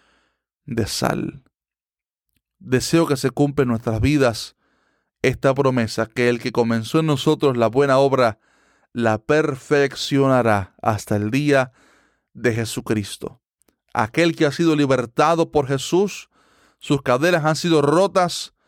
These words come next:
Si permanece en Cristo, ahí el diablo no tiene parte ni suerte en él.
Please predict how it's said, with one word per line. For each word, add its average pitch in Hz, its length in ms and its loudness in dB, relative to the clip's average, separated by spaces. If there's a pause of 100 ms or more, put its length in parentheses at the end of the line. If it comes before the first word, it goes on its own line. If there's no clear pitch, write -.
(640)
Si - 240 -4
permanece 117 720 0
en 139 100 -2
Cristo, 131 640 -2 (200)
ahí 139 440 2
el 120 180 0
diablo 123 380 0
no 120 160 0
tiene 120 300 0
parte 120 640 -2
ni 110 100 -2
suerte 110 460 -2
en 113 100 -2
él. 73 280 -6